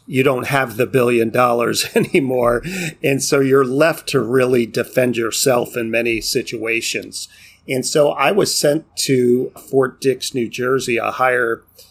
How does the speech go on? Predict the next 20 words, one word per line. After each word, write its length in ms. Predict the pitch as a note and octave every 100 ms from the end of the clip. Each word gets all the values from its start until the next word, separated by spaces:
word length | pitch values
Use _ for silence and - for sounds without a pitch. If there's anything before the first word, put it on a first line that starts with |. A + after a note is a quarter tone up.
| -
security, 1080 | - B2 - C3+ B2+ B2 A#2 A2+ A2 G#2+ -
uh, 300 | G#2 G2+ G2+ - _
prison, 460 | - E3 G#2 G2+ G#2+ - - - _ -
uh, 300 | B2 A2+ -
unlike 560 | E3 D3+ C#3 C3 B2 -
many 260 | B2 B2 B2
of 160 | A2+
the 260 | A#2 A#2 A2+ _
movies 580 | - B2+ C3+ C3 A#2+ A2
where 140 | A2+ A2+
you 160 | A2
see 340 | G#2 - A#2 A2+
the 180 | A2+ G#2
kind 240 | - A2
of 180 | G#2 A2 _ _
camps, 500 | - C#3+ B2+ - -
as 180 | B2 G#2
they 120 | A#2
call 300 | - A2 G#2+ A2
them. 280 | A#2 A2+